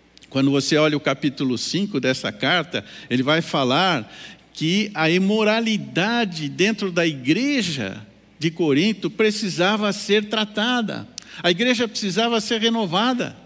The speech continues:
Ele continua. Você vai passar pelos capítulos oito,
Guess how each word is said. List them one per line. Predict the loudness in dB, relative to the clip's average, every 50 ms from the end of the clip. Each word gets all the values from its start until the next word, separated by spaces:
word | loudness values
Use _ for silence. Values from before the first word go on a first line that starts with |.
| -20 -20 _ _ _ _ _ _ _ _ _ -2
Ele | 0 0 0 0
continua. | 0 0 0 0 0 0 2 2 2 2 2 0 -2 -8 -16 -20 -20 -20 -20 -20 _ _ _ _ _ _ _ _ _ -20 -20 _ _ _ _ _ _ _ _ _ _
Você | -10 -6 -4 -2 -2
vai | 0 0 0 0
passar | 0 -2 -2 -4 -2 -2 0 0 0 0 0
pelos | -2 -4 -4 -4 -4 -6 -8 -8 -8 -8 -10 -10 -10 -12 -14 -12 -8
capítulos | -6 -6 -4 -2 -2 -2 -2 -2 -2 -2 -2 -4 -6 -10 -12 -10 -6 -2
oito, | 0 2 2 2 0 -4 -10 -16 -16